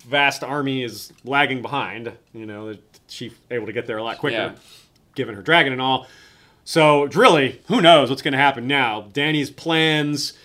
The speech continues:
Speaker 1: there's a lot of ways this can go. She can just try to send her dragons at the ships, and the ships would probably be pretty helpless against that. The Greyjoys could come in and help,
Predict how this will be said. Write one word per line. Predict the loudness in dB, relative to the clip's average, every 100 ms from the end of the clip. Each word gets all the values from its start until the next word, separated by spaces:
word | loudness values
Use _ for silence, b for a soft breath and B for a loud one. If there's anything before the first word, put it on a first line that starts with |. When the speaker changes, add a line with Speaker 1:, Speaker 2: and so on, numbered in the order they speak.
| b
Speaker 1:
there's | -14
a | -6
lot | 2 4
of | 4
ways | -2 -4
this | -10 -14
can | -14
go. | -12 -14
She | -16
can | -18
just | -18 -18 -16
try | -10 -10
to | -10
send | -8 -8 -8
her |
dragons | -6 2 2 2 -2 -4
at | -6 -8 -8
the | -10
ships, | -2 -2 -2 -12 -12 -12
and | -12 -12 -12
the |
ships | -10 -12 -12
would | -14
probably | -10 -8
be | -8
pretty | -6 -2
helpless | -2 -2 -6
against | -6 -6 -4
that. | -2 -2 -4 b b b b b b -14
The | -12
Greyjoys | -10 2 4 6 4 0
could | -4
come | -2 0
in | 0 0
and | 0
help, | 2 4 2 0